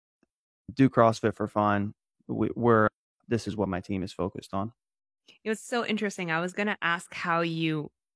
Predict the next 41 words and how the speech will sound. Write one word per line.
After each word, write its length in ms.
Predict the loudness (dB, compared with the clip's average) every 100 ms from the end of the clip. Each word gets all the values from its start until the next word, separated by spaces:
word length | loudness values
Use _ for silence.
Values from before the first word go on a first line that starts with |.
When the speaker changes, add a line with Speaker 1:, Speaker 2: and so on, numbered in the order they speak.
| -16
Speaker 2:
broke, 560 | -12 -6 0 0 0
quote 180 | -2 0
unquote, 320 | 0 0 -4
broke 340 | 0 4 4 4
into 400 | 0 0 0 -2
the 140 | -2
field, 380 | -4 -4 -4 -2
right? 220 | 0 2
Because 240 | 0 -6 -6
it's 120 | -10
such 160 | -10
a 40 | -10
competitive 560 | -10 -6 -6 -4 -6
field, 280 | -4 -2 -2
but 220 | -6 -4 2
you 200 | 2 2 -6 _ _ _ _ _
maybe 480 | -8 0 2 2 0
started 460 | 0 6 8 8
it. 260 | 4 0 -4 _ _ _ _ _
Ten 360 | -2 2 2 2
years 500 | 2 2 4 2 0
is, 360 | -2 -2 -10 -6
I 60 |
mean, 160 | -4 0
that's, 240 | 0 0 -4 _ _ -6
like, 160 | -4 -4
when 160 | -6
CrossFit 440 | -4 -6 -4 -8 -6
first 260 | -6 -6
really 220 | -6 -6 -6
started 240 | -6 -6
to 60 | -4
get 140 | -6
its 220 | -6 -14
feet 260 | -10 -10 -10
underneath 440 | -10 -8 -8 -8 -6
it. 200 | -8 -8
So 380 | -4 0 0 0 _ _ _ -6
you're 220 | -2 0
Speaker 1:
Yeah. 40 |
Speaker 2:
really 640 | -2 -2 0 0 -2 -4 -6